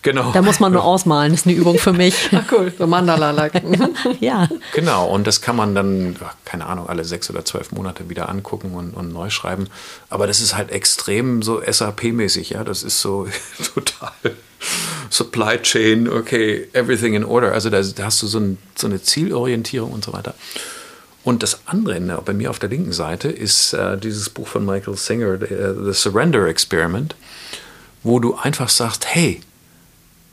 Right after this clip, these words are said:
Speaker 1: das Universum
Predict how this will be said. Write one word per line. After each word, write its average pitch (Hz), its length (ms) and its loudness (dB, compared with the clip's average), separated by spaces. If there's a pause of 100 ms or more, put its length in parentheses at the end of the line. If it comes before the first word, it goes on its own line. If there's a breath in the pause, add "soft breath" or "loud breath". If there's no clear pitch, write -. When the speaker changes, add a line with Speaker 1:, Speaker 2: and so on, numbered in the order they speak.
(760)
Speaker 1:
das - 380 0 (140)
Universum 123 880 2